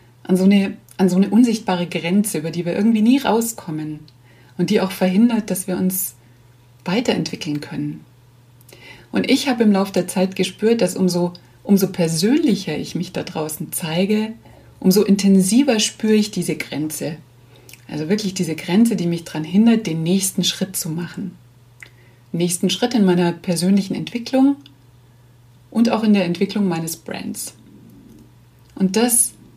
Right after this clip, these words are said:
hab ich so satt. Ja, ich bin eine von den circa fünf Millionen Menschen hier in Deutschland, die unter chronisch wiederkehrenden, starken Schmerzen leiden.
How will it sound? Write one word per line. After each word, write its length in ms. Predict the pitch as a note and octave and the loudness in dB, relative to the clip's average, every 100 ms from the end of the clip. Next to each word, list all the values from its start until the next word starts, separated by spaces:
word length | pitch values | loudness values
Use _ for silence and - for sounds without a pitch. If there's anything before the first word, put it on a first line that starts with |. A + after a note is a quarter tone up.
| - | -18
hab 260 | - G3 G3+ | -2 -2 -2
ich 360 | - E3 - - | -8 -8 -8 -10
so 600 | - - F#3+ G3 F#3+ F#3+ - _ - | -8 0 2 2 0 -6 -18 _ -14
satt. 580 | E3+ D3+ D#3 - - - - - - _ _ - _ _ _ _ _ _ _ _ - - - - - | -8 -4 -6 -6 -14 -16 -20 -20 -20 _ _ -20 _ _ _ _ _ _ _ _ -20 -20 -20 -14 2
Ja, 240 | A#3 F3+ | 2 2
ich 160 | F#3+ - | -4 0
bin 280 | A3 G#3 - - | 2 2 -4 -6
eine 440 | F3+ G3 A#3 B3+ | -2 2 4 2
von 280 | B3+ F#3 F3+ | 0 -2 0
den 220 | F3 F3 | 0 -2
circa 320 | - G#3 G3 | -2 -2 -2
fünf 300 | F#3+ A3+ A#3 | -2 2 2
Millionen 420 | A3+ G3+ F3+ F3+ F3 | 4 2 2 0 2
Menschen 380 | F3 G#3 - | 2 2 2
hier 120 | F3+ E3+ | 0 -2
in 120 | E3+ | -4
Deutschland, 560 | E3 F#3 - G3+ G3 | -2 -2 -2 0 0
die 80 | F#3+ | 0
unter 260 | F3+ F3 F3+ | -2 -2 -6
chronisch 720 | - F3+ F#3+ G3+ G3+ - - | -4 0 2 4 2 -2 0
wiederkehrenden, 1000 | F#3+ G3 F#3+ F#3 F3+ F3+ F3+ F3 F3 F3 - - - | 2 2 0 0 0 0 -2 -2 -2 -6 -20 -18 -6
starken 680 | - F3 E3+ F3 F3 E3+ E3 | -2 0 -2 -4 -4 -4 -4
Schmerzen 640 | - - E3 E3 - - | -6 -2 -2 -4 -6 -8
leiden. 480 | D3 C#3 - - | -8 -10 -12 -12